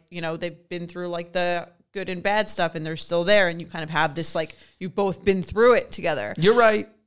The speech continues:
Speaker 2: It's, it, it's having the person there without even having to look that they're there.
Speaker 1: Right. So
Speaker 2: I,
Speaker 1: it's, it's
Speaker 2: yeah.
Speaker 1: a security,
Speaker 2: It's
Speaker 1: stability thing, and that's why you, that's why pe-, a lot of people have, only have kids when they're married, is because they're like, yeah, you wanna make sure that there's not, like, the,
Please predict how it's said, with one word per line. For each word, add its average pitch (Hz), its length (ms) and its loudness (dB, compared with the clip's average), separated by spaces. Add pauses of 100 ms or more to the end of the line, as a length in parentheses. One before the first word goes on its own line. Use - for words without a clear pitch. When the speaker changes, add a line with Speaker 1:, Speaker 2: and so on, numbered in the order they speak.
(120)
Speaker 2:
It's, 185 180 2
it, 196 240 8
it's 190 160 4
having 185 760 4 (640)
the 147 120 -2
person 156 480 6
there 143 240 8
without 131 340 6
even 123 200 2
having 120 260 4
to 117 80 2
look 120 240 0
that 120 160 -6
they're 95 160 -8
there. 71 320 -14 (580)
Speaker 1:
Right. 254 340 4
So 135 120 2
Speaker 2:
I, 135 60 6
Speaker 1:
it's, - 140 0 (100)
it's 247 220 2
Speaker 2:
yeah. - 120 6
Speaker 1:
a - 20 0
security, 285 540 4
Speaker 2:
It's 277 100 -2
Speaker 1:
stability 240 560 2
thing, 254 160 0
and 190 100 0
that's 180 220 0
why 185 200 6
you, 185 220 -2
that's 190 220 -2
why 202 100 -4
pe-, 196 160 -10
a 143 60 -6
lot 175 160 2
of 175 60 -6
people 165 200 -6
have, 165 200 -6 (100)
only 170 220 -10
have 160 100 -14
kids 165 240 -8
when 165 100 -8
they're 151 120 -6
married, 196 460 4
is 185 80 -6
because 190 280 -4
they're 190 140 0
like, 180 240 0 (540)
yeah, 311 120 -4
you 262 160 2
wanna 240 200 4
make 226 260 0
sure 214 340 2
that 185 180 -2
there's 185 220 -2
not, 202 340 4
like, 180 420 -4
the, 185 320 -10